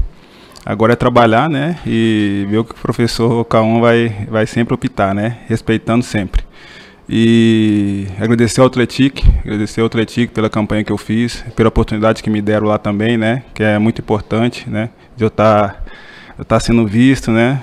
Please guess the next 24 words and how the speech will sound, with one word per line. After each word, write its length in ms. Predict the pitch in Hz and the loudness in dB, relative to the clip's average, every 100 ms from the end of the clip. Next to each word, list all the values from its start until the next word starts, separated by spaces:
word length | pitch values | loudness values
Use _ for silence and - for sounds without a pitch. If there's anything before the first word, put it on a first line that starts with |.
| - | -8
e 320 | 107 107 107 110 | -4 -2 0 0
empenhar 380 | - 110 110 | 0 0 2
o 40 | 113 | 2
meu 140 | 113 | 2
me-, 180 | 110 110 | 0 -2
melhor 340 | 104 107 110 | -4 -2 -2
papel 440 | 113 110 - 110 120 | 0 -2 0 0 0
que 200 | - 110 | 0 -2
eu 100 | 104 | -2
fiz 280 | - 107 104 | -2 -4 0
lá. 300 | 110 139 - - - _ - - | 0 -2 -8 -20 -20 _ -20 -8
Então 320 | 113 - 127 | -6 0 2
agora 320 | 131 117 120 135 | 4 4 4 4
é, 680 | 135 135 127 117 107 101 | 4 4 4 2 0 -2
é 40 | 107 | -2
trabalhar, 560 | - 113 117 110 139 - - - | 0 4 4 6 4 4 4 4
trabalhar 460 | - 113 120 113 120 | 0 0 2 2 2
pra 120 | 127 | 0
que 380 | 117 120 117 107 - | -4 -2 -2 -2 -2
com 100 | 117 | -2
os 80 | |
outros 180 | 120 120 | 0 0
atacantes, 600 | 120 - 113 - 131 135 | 0 2 0 2 0 0
né, 400 | 117 113 131 117 | 0 0 0 -4